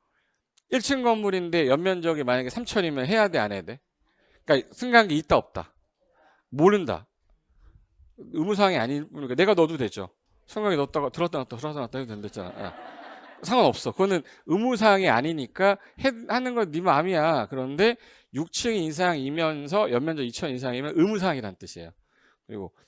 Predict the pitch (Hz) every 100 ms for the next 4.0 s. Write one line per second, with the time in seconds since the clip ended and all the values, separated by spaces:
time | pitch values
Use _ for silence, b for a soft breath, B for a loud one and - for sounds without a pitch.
0 | b b b b b - - - 180 240
1 | 226 208 196 156 131 131 120 104 - -
2 | 240 233 202 160 143 117 110 123 107 110
3 | 127 123 - - - - - - - 95